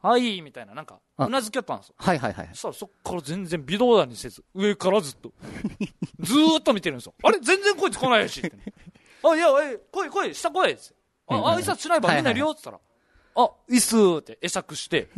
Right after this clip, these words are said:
Speaker 1: ずっと上からニヤニヤして見てるんですよ。
Speaker 2: <laughs>
Speaker 1: 「何この現象」。
Speaker 2: <laughs>
Speaker 1: 「え？」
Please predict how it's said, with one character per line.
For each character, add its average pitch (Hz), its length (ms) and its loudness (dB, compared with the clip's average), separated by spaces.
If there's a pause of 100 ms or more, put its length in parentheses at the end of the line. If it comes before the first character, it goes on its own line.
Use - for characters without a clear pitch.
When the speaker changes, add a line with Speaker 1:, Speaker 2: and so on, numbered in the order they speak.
(420)
Speaker 1:
ず 180 160 -4
っ - 120 -8
と 302 140 8
上 254 140 8
か 214 100 4
ら 190 80 4
ニ 202 120 2
ヤ 240 100 8
ニ 202 80 2
ヤ 175 80 4
し - 80 -6
て 226 100 -4
見 254 60 -8
て - 100 -8
る 202 60 0
ん - 20 -6
で 214 80 -8
す - 80 -14
よ。 - 60 -8 (340)
Speaker 2:
<laughs> - 160 -20 (300)
Speaker 1:
「何 226 380 2
こ 440 180 8
の 311 120 8
現 277 280 6 (100)
象」。 151 160 6
Speaker 2:
<laughs> 196 80 0 (1600)
Speaker 1:
「え？」 - 220 8